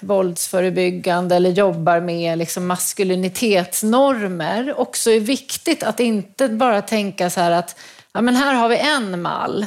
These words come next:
som män passar in i. Utan att man också behöver sätta det liksom i, i olika sammanhang. Att man, alltså att män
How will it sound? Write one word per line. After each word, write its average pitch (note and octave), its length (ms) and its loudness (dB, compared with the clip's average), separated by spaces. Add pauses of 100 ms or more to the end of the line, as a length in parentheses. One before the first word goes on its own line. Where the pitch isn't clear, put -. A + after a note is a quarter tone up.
(120)
som F#3+ 260 -4
män E3+ 440 -4
passar - 280 -4
in - 280 -6
i. - 260 -6 (300)
Utan A#3 320 2
att A3 160 0
man A#3 160 0
också A3+ 280 -2
behöver G#3 300 2
sätta G#3 500 -2
det G3+ 120 4
liksom G3 360 -2
i, F#3+ 40 -2 (100)
i F#3 460 2 (200)
olika A#3 400 0
sammanhang. F3+ 720 -2
Att F#3 140 -4
man, G3 320 0 (340)
alltså G#3+ 200 -2
att A3 140 -2
män G#3+ 580 2